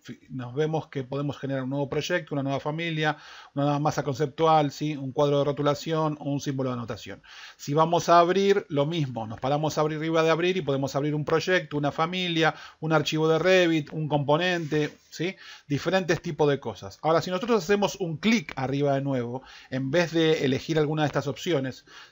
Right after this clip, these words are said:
directamente hacemos un clic arriba de nuevo, se abre una van-, una ventana que nos permite decir si lo que queremos generar es un proyecto o una plantilla, ¿sí? Para generar un proyecto, ¿sí? Y qué tipo de plantilla queremos, eh, utilizar, ¿sí? Fíjense que tenemos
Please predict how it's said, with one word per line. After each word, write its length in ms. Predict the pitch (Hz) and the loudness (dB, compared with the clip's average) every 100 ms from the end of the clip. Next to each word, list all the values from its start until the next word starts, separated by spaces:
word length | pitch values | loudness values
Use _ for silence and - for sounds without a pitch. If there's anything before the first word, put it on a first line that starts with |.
| _ | _
directamente 540 | 147 170 165 170 170 | 2 2 2 0 2
hacemos 380 | 156 165 160 - | 0 0 -4 -4
un 140 | 147 131 | -6 -4
clic 320 | 202 185 - | -2 -2 -2
arriba 300 | 127 135 143 | -4 -2 0
de 40 | |
nuevo, 320 | 147 147 135 135 | 0 0 0 -2
se 200 | - 165 | -2 -2
abre 120 | 190 | 0
una 140 | 170 | 0
van-, 300 | 156 151 151 156 | 2 0 -2 -6
una 360 | 147 135 131 | -4 -2 -2
ventana 560 | 135 151 170 180 190 214 - - - | -2 2 6 6 4 -4 -14 -20 -8
que 80 | 151 | -2
nos 140 | 147 | -2
permite 640 | - 151 165 156 175 170 - | 0 -2 -2 -2 -2 -2 -6
decir 540 | 147 127 147 147 156 | -10 -2 -2 0 -2
si 100 | - | -2
lo 100 | 127 | -6
que 120 | 127 131 | -4 -2
queremos 320 | 160 170 151 | -2 0 -2
generar 280 | 151 156 147 | 0 2 2
es 160 | - | 0
un 80 | 147 | -4
proyecto 640 | 151 156 202 165 190 190 | -2 0 0 -2 -2 -2
o 120 | 147 156 | 0 0
una 280 | 175 165 | 2 0
plantilla, 720 | 147 143 143 196 170 139 135 _ - _ | 2 -2 -2 -6 -6 -6 -8 _ -20 _
¿sí? 360 | - 147 180 _ | -8 -6 -6 _
Para 400 | 120 117 117 113 - | -10 -8 -6 -8 -10
generar 300 | 117 120 127 | -12 -8 -8
un 80 | 123 | -6
proyecto, 560 | 131 196 175 - 180 - - - | -4 -2 -2 -2 -8 -8 -20 -20
¿sí? 220 | - 185 208 | -4 -4 -4
Y 140 | 180 | -4
qué 160 | 196 196 | 4 4
tipo 340 | - 202 196 | 4 -2 0
de 140 | 180 143 | 2 2
plantilla 600 | 147 147 170 160 170 147 | 2 2 -2 2 2 2
queremos, 640 | 143 147 147 143 139 - | 2 2 2 0 -2 -6
eh, 240 | 131 120 - | -8 -8 -8
utilizar, 560 | 131 135 123 - 117 - | -6 -4 -4 -6 -12 -12
¿sí? 220 | - 151 | -8 -8
Fíjense 300 | 147 139 151 | -6 -6 -4
que 80 | 139 | -2
tenemos 420 | 139 131 123 - | -2 -4 -6 -12